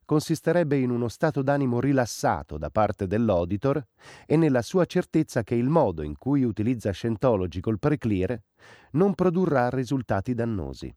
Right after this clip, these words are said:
Il terzo requisito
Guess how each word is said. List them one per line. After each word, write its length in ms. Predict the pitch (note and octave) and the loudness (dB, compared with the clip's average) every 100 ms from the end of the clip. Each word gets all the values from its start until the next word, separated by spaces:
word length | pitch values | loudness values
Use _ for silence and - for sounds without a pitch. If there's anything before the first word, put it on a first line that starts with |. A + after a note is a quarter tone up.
| _ _ _ _ _ _ _ _ _ _ | _ _ _ _ _ _ _ _ _ _
Il 220 | F#2+ G2+ | -6 0
terzo 380 | D#3+ E3+ - C3 | 0 0 0 0
requisito 720 | A2+ A2+ F#2 G2+ E2 A2 | 0 -2 -2 -2 -2 -6